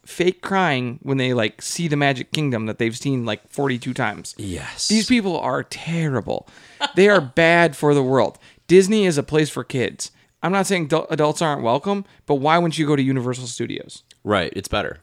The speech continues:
Speaker 1: It's way better. Take some edibles, drink some beers at Universal Studios.
Speaker 2: <laughs>
Speaker 1: You're in for a great time. But
Speaker 2: Butter,
Speaker 1: going
Speaker 2: butter beers and edibles. I
Speaker 1: but
Speaker 2: love it.
Speaker 1: going to fucking Disney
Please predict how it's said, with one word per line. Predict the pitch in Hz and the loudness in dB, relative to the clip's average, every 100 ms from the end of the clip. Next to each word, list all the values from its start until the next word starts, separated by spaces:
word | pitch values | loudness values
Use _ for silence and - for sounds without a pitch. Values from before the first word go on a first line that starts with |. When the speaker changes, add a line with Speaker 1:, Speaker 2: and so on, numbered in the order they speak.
| - | -4
Speaker 1:
It's | 156 | -2
way | 151 151 165 | 0 4 4
better. | 131 107 85 - _ - | 4 2 -2 -10 _ -8
Take | - 185 | 0 2
some | 190 175 | 2 0
edibles, | 160 151 156 - - - | 0 0 -2 -2 -12 -4
drink | 151 165 | 0 0
some | 170 156 | 0 2
beers | 151 143 135 - - | 2 2 -2 -8 -8
at | 587 | -2
Universal | 185 170 170 151 156 | 2 2 2 0 -2
Studios. | - 156 143 135 131 - - | 0 2 4 4 2 -6 -8
Speaker 2:
<laughs> | - | -4
Speaker 1:
You're | 156 156 | 0 0
in | 165 180 170 | 0 0 0
for | 170 | -2
a | 147 | 0
great | 147 139 | 2 2
time. | 139 113 120 - | 0 2 0 0
But | 214 151 | -8 0
Speaker 2:
Butter, | 196 208 165 | 4 6 4
Speaker 1:
going | 156 202 220 220 | 4 2 6 8
Speaker 2:
butter | 156 196 | 10 8
beers | - 180 185 185 175 | 10 10 10 8 6
and | 170 | 4
edibles. | 98 87 85 78 78 92 | 4 4 0 0 0 0
I | 95 | 4
Speaker 1:
but | 110 | 2
Speaker 2:
love | 82 | 4
it. | |
Speaker 1:
going | - 208 226 233 | 2 4 2 0
to | 214 | -2
fucking | 165 202 190 | -2 -4 -2
Disney | 143 143 156 202 208 | 0 0 2 0 0